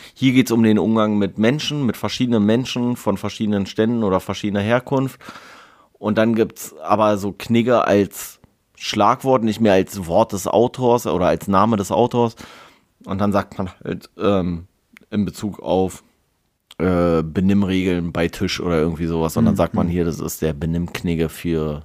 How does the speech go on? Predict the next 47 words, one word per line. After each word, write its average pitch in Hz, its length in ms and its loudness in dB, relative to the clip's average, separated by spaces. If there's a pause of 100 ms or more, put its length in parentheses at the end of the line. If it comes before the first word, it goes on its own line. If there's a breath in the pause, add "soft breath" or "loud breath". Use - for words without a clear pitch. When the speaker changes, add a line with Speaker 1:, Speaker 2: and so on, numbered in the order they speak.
(140)
Speaker 2:
Ja, 120 120 2
ja. 139 60 6
Speaker 1:
Tischmanieren 80 420 0
oder 76 180 -4
sowas. 76 320 -8
Keine 90 220 0
Ahnung. 82 240 -2 (140)
Speaker 2:
Hat 127 180 2
sich 127 120 -4
so 127 320 2
vielleicht 127 360 -2
in 127 100 -4
vielen 135 240 0
Bereichen 123 320 0
durchgesetzt. 120 580 0
Ist 127 140 -2
auch 131 320 2
wieder 143 260 2
in 127 120 0
der 131 120 6
Hinsicht 143 360 -2
lustig, 131 440 -2
als 117 180 -4
dass 127 180 2
er 123 80 4
ja, 113 200 4
wie 113 100 -4
gesagt, 117 360 2
am 113 120 -2
Anfang 117 280 -2
irgendwie 117 320 -2
erwähnt, 117 380 2
so, 107 160 0
er 101 160 0
hofft, 113 200 -4
dass 110 140 -2
es - 160 -14
irgendjemand 113 800 -2
geben 123 580 -2
wird, 113 420 0
der 117 120 4
das 117 100 -2
besser 131 380 0
darstellt 110 500 2
alles 110 320 -4
als 107 180 -6
er. 131 420 0